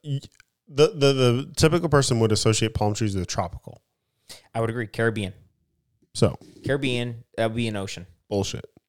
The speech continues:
Speaker 1: Bullshit artist.
Speaker 2: What do we got here? What, what's the alcohol per volume? Seven point one.
Speaker 1: Seven point one.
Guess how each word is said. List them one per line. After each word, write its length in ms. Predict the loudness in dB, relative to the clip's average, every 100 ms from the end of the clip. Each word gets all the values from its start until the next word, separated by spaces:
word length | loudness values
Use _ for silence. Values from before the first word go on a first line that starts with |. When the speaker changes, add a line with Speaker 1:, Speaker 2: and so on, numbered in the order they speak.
| _ _ _ -4
Speaker 1:
Bullshit 220 | -2 -2
artist. 440 | -4 -6 -12 -14 -6
Speaker 2:
What 160 | 2 4
do 60 |
we 80 | 6
got 160 | 4 2
here? 140 | -2
What, 280 | -2 -4 0
what's 200 | -2 -2
the 180 | -8 -4
alcohol 300 | -4 -2 -2
per 140 | -2 -4
volume? 260 | -4 -4
Seven 240 | -2 -2 -2
point 100 | 0
one. 60 | 2
Speaker 1:
Seven 400 | 4 4 2 2
point 180 | 2
one. 340 | 4 4 2